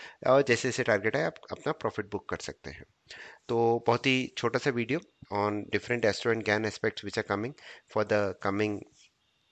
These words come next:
expi-, अ, coming week। बहुत ही एक्साइटिंग वीक रहने वाला है। Let's see how market behaves। And या, वीकली पे एक और है कि हम फ़ोर्टी नाइन फ़िफ्टी, अ, जो वीक साइकिल है वो भी कंप्लीट कर चुके हैं। Probably वो नेक्स्ट वीडियो में बताऊंगा, ये वीडियो पहले ही बहुत लॉन्ग हो चुका है।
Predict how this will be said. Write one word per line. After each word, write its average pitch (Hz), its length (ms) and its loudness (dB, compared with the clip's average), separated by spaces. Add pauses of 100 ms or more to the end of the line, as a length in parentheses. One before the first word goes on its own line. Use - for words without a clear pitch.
(340)
expi-, - 320 2
अ, 95 320 2 (120)
coming 107 220 -2
week। 120 180 -2 (400)
बहुत 110 200 0
ही 123 40 6
एक्साइटिंग 117 400 0
वीक 113 160 -8
रहने 107 200 0
वाला 107 220 -2
है। 143 60 -10 (180)
Let's 104 220 -2
see 113 100 0
how 107 80 -2
market 104 300 -4
behaves। 104 300 -4 (420)
And 104 320 2
या, 127 200 6 (140)
वीकली 120 300 -2
पे 143 180 6
एक 123 140 2
और 131 120 6
है 147 100 2
कि 151 120 0
हम 143 60 2
फ़ोर्टी 131 280 -2
नाइन 131 120 0
फ़िफ्टी, 131 680 -8
अ, 110 40 -2 (520)
जो 104 100 -4
वीक 117 180 -2
साइकिल 120 300 2
है 135 60 0
वो 120 140 -2
भी 123 120 -2
कंप्लीट 113 340 -4
कर 107 120 -2
चुके 104 240 -6
हैं। 123 120 -2 (520)
Probably 110 240 6
वो 127 80 6
नेक्स्ट 117 260 2
वीडियो 113 180 2
में 113 100 0
बताऊंगा, 104 340 -2
ये 113 140 -4
वीडियो 98 240 -4
पहले 98 200 0
ही 104 80 -4
बहुत 101 280 -4
लॉन्ग 95 240 -6
हो 98 100 -6
चुका - 240 -10
है। 123 60 -10